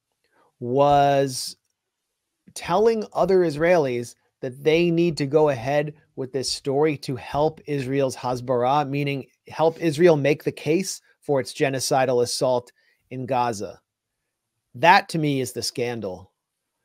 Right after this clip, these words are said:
of this latest chapter in the exposure of this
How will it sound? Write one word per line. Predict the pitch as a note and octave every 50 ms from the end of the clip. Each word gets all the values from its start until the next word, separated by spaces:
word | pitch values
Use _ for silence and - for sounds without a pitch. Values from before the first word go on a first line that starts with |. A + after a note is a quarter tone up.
| _ _ _ -
of | C3 B2+
this | B2 C#3 B2 A2
latest | B2 A#2 B2+ C#3 C#3+ D#3+ D#3+ D#3 C3+ A2+ - - - - _ _ _ _ _ _ _ _ _ _ _ _ _ -
chapter | - - F3 D#3+ E3 E3+ E3+ - - B2+ G#2+ G2 F#2+ G#2 _ _ _ _ _ _ _ _ _ _ _ -
in | C3+ C3+ C3+ C3+ C3+ C3+ C3 - - _ -
the | C#3 C3+ C3
exposure | B2+ - - - - _ - F3 E3+ F3+ F3+ F3+ F3 D3+ C#3 B2+ A2+ G#2 G#2 G#2 - _ _ _ _ -
of | - B2+ A#2+ A2+
this | B2+ C#3 B2 - -